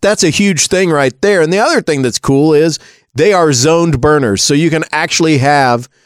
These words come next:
three separate zones running. Mine has a bigger burner on the right,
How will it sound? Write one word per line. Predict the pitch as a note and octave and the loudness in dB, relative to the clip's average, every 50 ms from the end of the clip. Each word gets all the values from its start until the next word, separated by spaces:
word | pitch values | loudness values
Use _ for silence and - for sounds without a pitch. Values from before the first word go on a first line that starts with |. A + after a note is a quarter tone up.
| _ _ _ _ _ - - - | _ _ _ _ _ -20 -10 -4
three | C#3+ D3 D#3 E3 E3+ | -2 0 0 2 0
separate | D3+ - - E3 D#3 D3+ - D3+ B2+ A#2+ A2 | 0 -2 -2 -2 -2 -2 0 -2 -2 0 0
zones | B2 C#3+ D3 D3 C#3 B2 G#2+ | 0 0 0 0 0 0 0
running. | A#2+ A#2 A2 G#2+ G#2 G2+ G2+ | 0 0 0 0 0 0 0
Mine | A#2 C3+ D#3+ F3 F3+ E3+ | 0 0 0 0 0 0
has | C#3 C#3 D3 D3 D3 C#3 B2 C#3 - | 0 0 0 0 0 -2 -2 -4 -2
a | D3+ C3 B2 | 0 0 0
bigger | A2 A2 D3+ F3+ E3+ D#3 C#3+ | 0 -2 -2 -2 0 0 -2
burner | B2 B2 C#3 C#3+ C#3 C3 C3+ C3+ | 0 0 -2 0 0 -2 -2 -2
on | B2+ | -2
the | B2+ A#2 | 0 0
right, | A2+ A#2+ B2+ C3+ C#3 D3 | 0 0 0 0 -2 -2